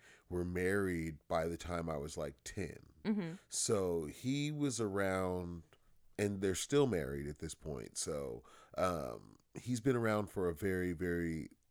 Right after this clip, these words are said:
Speaker 1: major part of my life, which my own real father was not at all.
Speaker 2: Mm-hmm.
Speaker 1: Um, so this movie was introduced to me by him. And it's one of those movies where,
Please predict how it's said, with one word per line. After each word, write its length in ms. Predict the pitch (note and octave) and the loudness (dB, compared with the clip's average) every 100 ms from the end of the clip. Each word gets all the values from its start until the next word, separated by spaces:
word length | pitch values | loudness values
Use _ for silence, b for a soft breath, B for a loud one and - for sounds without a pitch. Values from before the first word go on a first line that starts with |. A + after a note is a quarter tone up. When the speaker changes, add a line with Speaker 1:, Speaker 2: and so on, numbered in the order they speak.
| - | -14
Speaker 1:
major 760 | E2+ F#2 G2 G2+ G2+ G2 G#2+ F#2+ | -10 -6 0 2 2 0 -2 -2
part 280 | F#2+ F2 | 0 0
of 40 | E2+ | 0
my 120 | E2 | -2
life, 300 | E2 E2 D#2 - | 0 0 -2 -4
which 200 | E2 - | -12 -8
my 140 | E2+ | -4
own 380 | D#2+ E2+ E2 D#2 | -2 -2 -2 -4
real 260 | D2+ G2 G#2 | -4 2 2
father 460 | - D#2+ C#2+ D2 D2 | 2 -2 -2 -2 -6
was 460 | C2 C2 B1 - - | -6 -10 -10 -16 -14
not 240 | C#2+ D#2+ A#1+ | -8 -6 -6
at 120 | B1+ | -8
all. 320 | - - - - | -10 -10 -14 -8
Speaker 2:
Mm-hmm. 380 | F3 F#3 E3 G2+ | -6 -6 -4 0
Speaker 1:
Um, 480 | G2 E2+ D#2+ C#2+ C2+ C#2+ _ _ _ _ _ _ _ _ _ _ - | 2 2 0 -4 -10 -16 _ _ _ _ _ _ _ _ _ _ -6
so 300 | - - A2 | 0 4 4
this 380 | G2+ D3+ E3+ - | 4 4 4 4
movie 500 | C#3 B2 G#2 G#2+ G#2 | 0 0 0 0 0
was 280 | F#2+ G2 F2+ | -2 -4 -4
introduced 680 | G#2 G#2+ A2+ F#2+ C#3 E3 - | -6 -4 -4 -2 -2 -2 -4
to 100 | F#2 | -4
me 340 | E2 E2 D#2+ | -4 -6 -6
by 520 | D#2+ - E2+ E2 F2 F2 - | -8 -8 -6 -4 -6 -10 -8
him. 380 | C3+ B2+ - - _ B B B - | -4 -4 -6 -16 _ B B B -2
And 300 | G2+ F#2+ F#2+ | 2 2 0
it's 340 | E2 G2 - | -2 -2 -4
one 300 | F#2+ F#2 A#2 C3+ | -8 -2 0 2
of 80 | |
those 260 | B2+ A#2+ G2 | 4 2 2
movies 560 | G#2 A#2+ B2+ A#2+ G#2+ F2+ | -2 -2 -2 -2 -4 -4
where, 600 | F#2+ F#2+ F2+ F2+ F2 | -2 0 2 2 0